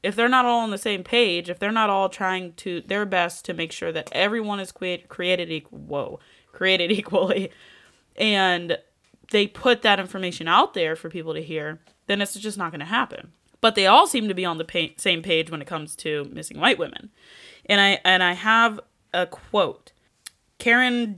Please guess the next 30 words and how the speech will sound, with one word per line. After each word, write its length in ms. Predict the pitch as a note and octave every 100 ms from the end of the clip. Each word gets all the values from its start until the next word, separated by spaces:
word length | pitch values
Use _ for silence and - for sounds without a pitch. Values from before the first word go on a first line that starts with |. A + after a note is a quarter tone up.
| -
Drum, 600 | F#3+ F#3 E3 C3 E3 F#3
a 80 | -
writer 420 | E3+ F3 F3+ F3+
with 440 | E3 D#3 D3+ D#3 -
Washington 560 | F3 F3+ G3 F#3 F#3
Monthly, 520 | E3+ C#3+ C#3+ - C#3 D#3+
has 200 | E3+ E3+
reported 460 | E3+ - G3+ G3
on 160 | F3+ E3+
missing 340 | E3 - E3
persons 460 | - D#3+ D#3+ C#3+ C#3
cases. 580 | - D3 - - - -
She 260 | - - A3+
said, 440 | - F3+ D#2+ - _ _ _ _
and 140 | - E3+
I 80 | F3
quote, 380 | - F3 D3+ - _ _ _ _ _ _
"According 540 | G3 - B3 C4+ C4+
to 160 | C4 A3+
a 120 | F#3+
cable 460 | E3+ - G#3 A#3 B3
news 320 | G#3+ G#3+ F#3+
employee 640 | F#3 E3 F#3+ F#3 D3+ D3+
who 140 | D#3+ E3+
was 180 | E3 D#3+
willing 380 | F#3 G#3+ A3 G#3
to 140 | F3
state 320 | - F#3 G#3+
the 140 | G#3 F#3
obvious 520 | F3 E3+ D3 C#3+